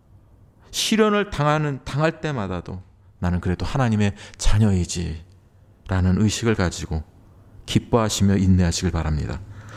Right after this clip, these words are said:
또한 부한 자는 자기의 낮아짐을 자랑할지니. 이 부한 자는 항상 자기를 높였던 사람이에요. 자기의 낮아짐을 낮아져 본 적이 없어요.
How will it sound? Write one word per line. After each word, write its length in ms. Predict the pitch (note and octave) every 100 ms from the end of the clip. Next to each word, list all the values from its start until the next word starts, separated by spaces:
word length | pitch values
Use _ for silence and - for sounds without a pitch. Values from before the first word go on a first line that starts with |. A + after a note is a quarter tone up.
| - -
또한 220 | F#3+ F3
부한 400 | - D3+ F3+ A3
자는 260 | G#3 F#3+ F#3+
자기의 360 | - D#3 D3+ C#3+
낮아짐을 600 | A#2 A#2+ A2+ G#2 G#2 G2
자랑할지니. 600 | F#2+ F2+ E2 - D2+ - - -
이 100 | D#3+
부한 320 | - C#3+ D3+
자는 160 | C3+ C3
항상 280 | F3 F3+
자기를 260 | D#3 B2+ C3
높였던 420 | A2 - A#2 A#2
사람이에요. 440 | A2+ F#2+ F2+ D#2 - - - _ _ _ _ _ _ - - - -
자기의 320 | - B2+ C#3
낮아짐을 840 | A2+ B2 F3+ F3+ D3+ E3+ E3+ F3 D#3 - - _ _ _ _ _ _ _
낮아져 440 | - C#3 F#3+ F#3+ F#3
본 160 | D3+
적이 240 | C#3 C#3+ C#3
없어요. 360 | G2 - -